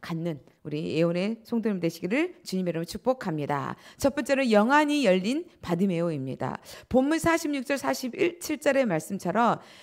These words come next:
그들이 여리고에 이르렀더니 예수께서 제자들과 허다한 무리와 함께 여리고에서 나가실 때 디모데의 아들인, 뭐, 맹인 거지 바디메오가 길가에 앉았다가 나사렛 예수시란 말을 듣고 소리질러 이르되,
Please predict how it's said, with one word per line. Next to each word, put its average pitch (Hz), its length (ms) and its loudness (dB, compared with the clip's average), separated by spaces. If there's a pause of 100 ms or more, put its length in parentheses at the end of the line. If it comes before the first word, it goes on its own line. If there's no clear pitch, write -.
(120)
그들이 320 400 8
여리고에 277 480 4
이르렀더니 202 680 2
예수께서 240 640 6
제자들과 196 640 2
허다한 359 540 -2
무리와 226 360 2
함께 170 560 -2 (340)
여리고에서 214 680 6
나가실 180 560 0
때 226 360 2 (200)
디모데의 196 540 0
아들인, 170 580 -2 (240)
뭐, 151 320 -4
맹인 220 420 2
거지 180 560 -2 (180)
바디메오가 185 760 0
길가에 202 520 0
앉았다가 135 720 -6 (220)
나사렛 180 640 0
예수시란 285 600 0
말을 254 260 2
듣고 220 220 -4
소리질러 226 460 0
이르되, 160 360 2